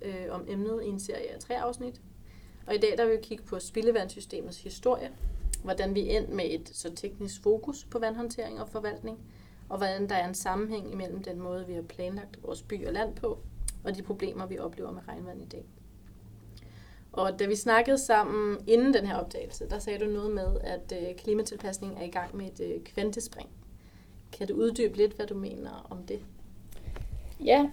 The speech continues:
Speaker 2: <clears throat> altså man kan sige, at klimatilpasning i sig selv er jo lidt et kvantespring, som sektoren har taget.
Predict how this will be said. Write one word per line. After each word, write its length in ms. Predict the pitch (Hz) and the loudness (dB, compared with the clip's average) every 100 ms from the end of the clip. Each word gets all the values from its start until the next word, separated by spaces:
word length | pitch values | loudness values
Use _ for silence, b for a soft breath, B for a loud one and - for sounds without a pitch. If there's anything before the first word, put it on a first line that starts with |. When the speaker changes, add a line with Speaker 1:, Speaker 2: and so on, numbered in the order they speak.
| - - | -2 4
Speaker 2:
<clears throat> 360 | - 285 269 - | 12 12 12 6
altså 640 | 233 233 214 208 196 202 202 | 6 10 12 12 12 8 4
man 140 | 220 | 4
kan 60 | 208 | 6
sige, 200 | 254 254 | 10 10
at 120 | 233 | 10
klimatilpasning 800 | 262 262 302 247 247 190 226 214 | 8 8 8 6 8 8 6 2
i 20 | |
sig 160 | 208 196 | 2 6
selv 260 | - 277 - | 10 12 10
er 120 | 220 | 8
jo 60 | |
lidt 200 | 202 208 | 10 10
et 360 | 220 - - - | 10 6 -2 -16
kvantespring, 640 | - 196 196 240 - 175 - | 6 8 10 6 6 0 0
som 400 | - 190 185 185 | -4 -2 -2 -6
sektoren 500 | - 202 - 220 196 | 0 0 2 0 2
har 80 | 190 | 0
taget. 500 | - 190 190 208 | 4 6 8 6